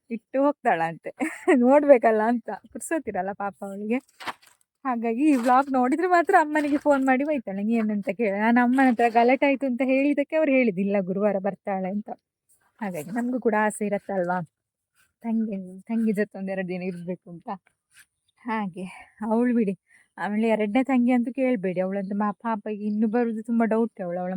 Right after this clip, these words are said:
ಮಾವ ಕೂಡ ತೀರಿದ್ರು ರೀಸೆಂಟ್ ಆಗಿ, ಹಾರ್ಟ್ ಅಟ್ಯಾಕ್ ಎಲ್ಲ ಆಯ್ತು ಅವ್ರಿಗೆ ಇತ್ತೀಚೆಗೆ. ನಮ್ಗೆ ಹೋಗ್ಲಿಕ್ಕೆ ಆಗ್ಲಿಲ್ಲ ಮಾತ್ರ. ಹಾಗಾಗಿ ಅವಳ ಮಗಳನ್ನು ಕೂಡ, ಅಂದ್ರೆ ನನ್ನ ಮಗಳೇ ಅವಳು ಕೂಡ, ಅಮ್ಮು, ಅವಳನ್ನು ಕೂಡ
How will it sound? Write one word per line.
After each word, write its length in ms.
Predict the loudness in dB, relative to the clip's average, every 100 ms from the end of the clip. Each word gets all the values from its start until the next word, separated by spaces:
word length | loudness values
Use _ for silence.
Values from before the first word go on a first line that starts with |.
| -4
ಮಾವ 200 | -4 -6
ಕೂಡ 120 | -8 -10 -8
ತೀರಿದ್ರು 400 | -6 -6 -4 -2
ರೀಸೆಂಟ್ 360 | -2 -4 -6 -6 -6
ಆಗಿ, 120 | -6
ಹಾರ್ಟ್ 240 | -8 -8 -12
ಅಟ್ಯಾಕ್ 220 | -12 -14 -12
ಎಲ್ಲ 100 | -10 -10
ಆಯ್ತು 160 | -10 -10
ಅವ್ರಿಗೆ 260 | -10 -10 -12 -14 _ _ _ -16
ಇತ್ತೀಚೆಗೆ. 460 | -8 -8 -8 -6 -4
ನಮ್ಗೆ 240 | -4 -2 0
ಹೋಗ್ಲಿಕ್ಕೆ 360 | 0 0 -2 0
ಆಗ್ಲಿಲ್ಲ 300 | 0 -4 -6 -8
ಮಾತ್ರ. 200 | -10 -12 -14 -14 _ _ _ _ _ -8
ಹಾಗಾಗಿ 320 | -4 -2 0 2
ಅವಳ 140 | 4 4 4
ಮಗಳನ್ನು 500 | 2 0 0 0 -2 -2
ಕೂಡ, 120 | -2 -2
ಅಂದ್ರೆ 200 | -4 -2 2 4
ನನ್ನ 160 | 4 6 6
ಮಗಳೇ 260 | 4 4 2
ಅವಳು 120 | 2 -2
ಕೂಡ, 100 | -6 -4
ಅಮ್ಮು, 240 | -4 -4 -6 -8 -16 _
ಅವಳನ್ನು 360 | 0 4 4 4
ಕೂಡ 80 | 4